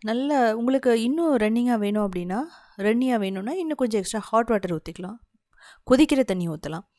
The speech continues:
இது ஒரு அஞ்சு நிமிஷம் கொதிச்சதுன்னா நல்லா திக்காய் வந்துரும், அவ்வளவுதான். நெய் ஒரு நாலுலேருந்து அஞ்சு டேபிள் ஸ்பூன், நல்லா டேஸ்டா வேணும்னா. வெயிட் லாஸ்ன்னு போகும்போது நீங்க என்ன பண்ணலாம், ஒரு டீஸ்பூன் மட்டும் போட்டுக்கலாம். இப்போ முந்திரி திராட்சை போட்டுட்டு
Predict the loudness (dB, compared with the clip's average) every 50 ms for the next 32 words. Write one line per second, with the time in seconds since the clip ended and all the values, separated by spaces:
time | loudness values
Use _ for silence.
0 | _ _ _ _ _ _ _ _ _ _ -2 2 4 6 8 8 6 6 4 2
1 | 0 -2 -2 -4 -4 -6 -6 -4 0 0 0 0 -2 -4 -6 -4 -4 -4 -4 -2
2 | -2 0 0 2 0 0 -2 -4 -8 -6 -4 -2 -2 -2 -2 -2 -4 -2 -2 0
3 | 0 0 -2 -2 -2 -2 -2 -2 -2 -4 -6 _ _ _ _ _ _ _ _ _
4 | _ _ _ _ _ _ -20 -20 _ _ _ _ _ -10 -6 -4 -2 0 0 0
5 | 0 0 0 -2 -2 0 0 -2 -2 -2 -2 -4 -4 -6 -8 -8 -6 -4 -4 -4
6 | -6 -6 -10 -12 -14 -10 -8 -6 -4 -2 -2 -4 -4 -4 -4 -4 -4 -4 -4 -6
7 | -6 -4 -6 -8 -8 -10 -10 -12 -14 _ -20 -20 -20 -20 -20 -20 -20 -20 _ _
8 | -2 -2 0 0 0 -2 0 -2 -4 -4 -2 -4 -4 -2 -2 -2 -2 -2 -4 -4
9 | -4 -4 -4 -4 -4 -4 -2 0 0 0 0 -2 -4 -8 -8 -6 -6 -6 -6 -6
10 | -6 -8 -8 -12 -14 -14 -14 -12 -10 -10 -8 -4 -2 0 0 2 2 2 2 2
11 | 2 2 2 2 2 0 0 -4 -6 -4 -4 -6 -6 -4 -4 -2 -2